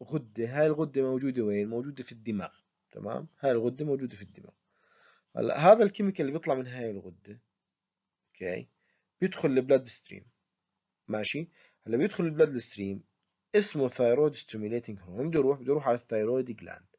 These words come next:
ليش بده يروح على الثايرويد جلاند؟ بده يروح على الثايرويد جلاند عشان يعطي إشارة للثايرويد جلاند إنه يا ثايرويد جلاند بلش اشتغلي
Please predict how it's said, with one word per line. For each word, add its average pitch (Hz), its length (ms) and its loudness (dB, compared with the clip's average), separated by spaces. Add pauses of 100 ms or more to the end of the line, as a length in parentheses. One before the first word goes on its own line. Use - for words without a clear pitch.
(500)
ليش 160 160 2
بده 175 80 0
يروح 175 120 2
على 151 80 -6
الثايرويد 151 400 2
جلاند؟ 110 340 -2
بده 110 120 -6
يروح 165 160 2
على 170 80 -4
الثايرويد 135 340 2
جلاند 85 380 -6
عشان - 200 -4
يعطي 165 260 -2
إشارة 170 320 0
للثايرويد 104 500 0
جلاند 92 280 -10
إنه 104 200 -8
يا 110 60 -4
ثايرويد 147 440 -2
جلاند 104 360 -4
بلش 139 300 -4
اشتغلي 113 520 -4